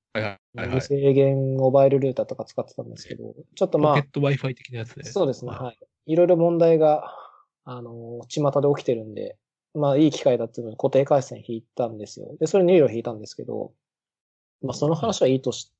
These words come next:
Speaker 2: て、
Speaker 1: うん。
Speaker 2: なんかつい先日出てたんですけど、その、ニューロ光って申し込むと、まあ、大体光回線ってそうなんですけど、あの、モバイルルーターじゃねえ、えっと、普通のルーター？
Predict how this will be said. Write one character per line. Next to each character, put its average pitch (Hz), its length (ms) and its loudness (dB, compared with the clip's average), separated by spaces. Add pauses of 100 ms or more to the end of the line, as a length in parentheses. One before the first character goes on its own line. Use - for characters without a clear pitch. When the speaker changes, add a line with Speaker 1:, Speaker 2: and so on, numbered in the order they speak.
(260)
Speaker 2:
て、 117 260 2
Speaker 1:
う - 20 -10
ん。 - 20 -20 (580)
Speaker 2:
な 233 80 0
ん - 20 2
か 156 80 2
つ - 200 -4
い 220 60 4
先 160 200 2
日 165 440 2 (240)
出 160 160 4
て 170 100 -4
た 127 120 -2
ん 110 40 -10
で 110 100 -10
す - 100 -20
け 117 100 -8
ど、 113 380 -6 (280)
そ 123 220 -6
の、 117 200 -10
ニ 196 100 2
ュ 359 60 6
ー - 20 8
ロ 202 80 6
光 131 240 0
っ - 20 -4
て 127 140 -6
申 202 140 0
し - 80 -10
込 285 120 -2
む 156 140 0
と、 120 640 0 (320)
ま 151 80 -4
あ、 - 20 -2
大 175 180 4
体 302 120 -2
光 262 260 -2
回 294 180 2
線 147 120 -4
っ - 40 -8
て 123 60 -4
そ 143 140 -6
う - 20 -6
な 117 80 -10
ん 110 60 -16
で 110 100 -18
す - 100 -20
け 107 120 -12
ど、 104 340 -8
あ 123 100 -12
の、 127 120 -10
モ 131 140 -2
バ 165 140 8
イ 208 40 6
ル 220 100 6
ル 226 120 4
ー - 60 -2
タ 110 100 -4
ー 104 40 -6
じ 107 80 -14
ゃ - 20 -14
ね 101 160 -20
え、 98 60 -16
え 101 60 -16
っ - 20 -20 (160)
と、 - 460 -18
普 - 60 -20
通 - 100 -2
の 196 100 4
ル 180 140 6
ー - 20 2
タ 180 120 4
ー？ 196 120 2